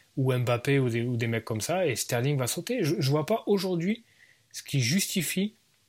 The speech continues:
d'avoir Sterling dans l'équipe de City. Il, à son poste, il y a, il y a déjà deux, trois mecs meilleurs que lui.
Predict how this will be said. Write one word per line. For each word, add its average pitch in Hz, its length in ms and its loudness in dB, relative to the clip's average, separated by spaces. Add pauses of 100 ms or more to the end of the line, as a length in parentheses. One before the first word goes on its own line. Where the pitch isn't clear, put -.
(520)
d'avoir 139 320 2
Sterling 160 500 0
dans 143 100 0
l'équipe 127 280 -2
de 139 100 0
City. 131 420 -4 (160)
Il, 156 220 -4
à 160 140 0
son 160 200 2
poste, 185 480 -2 (160)
il 196 120 -6
y 147 100 0
a, 135 140 -2
il 180 80 -4
y 139 40 2
a 127 40 2
déjà 143 380 2
deux, 160 260 2
trois 160 220 0
mecs 160 260 -2
meilleurs 135 320 -2
que 120 80 -4
lui. 117 160 -6